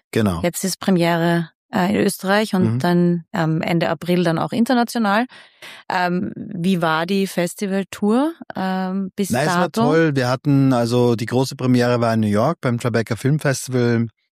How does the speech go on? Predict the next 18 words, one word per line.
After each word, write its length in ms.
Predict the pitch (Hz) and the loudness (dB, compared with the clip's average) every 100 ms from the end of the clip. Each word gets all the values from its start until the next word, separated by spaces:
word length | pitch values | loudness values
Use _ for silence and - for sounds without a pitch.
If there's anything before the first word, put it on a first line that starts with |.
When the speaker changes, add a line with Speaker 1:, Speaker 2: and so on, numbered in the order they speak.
| - _ | -20 _
Speaker 1:
Da 140 | 113 113 | -2 0
hat 100 | 107 | 2
Leonardo 400 | 113 110 117 117 | 2 2 2 0
DiCaprio 480 | 113 117 127 139 | -2 -2 0 0
den 140 | 120 107 | 0 0
Film 220 | 127 117 | 2 2
eröffnet 560 | 90 120 - 135 120 120 | 2 0 0 0 2 0
mit 160 | 110 | 0
einer 340 | 104 107 107 101 | 2 2 0 0
Brandrede, 1000 | 98 104 120 120 117 117 117 117 117 - | -2 0 0 2 2 4 2 2 0 -4
äh, 440 | 110 101 92 113 | -4 -4 -4 -8
für 140 | 113 117 | -4 0
den 140 | 113 | 2
Amazonas. 640 | 113 110 - 120 135 127 | 2 0 -2 0 2 2
Wir 80 | 120 | 2
müssen 240 | 117 110 113 | 0 2 0
ihn 100 | 104 | 0
schützen. 580 | 143 139 - 123 120 | -2 -4 -2 0 0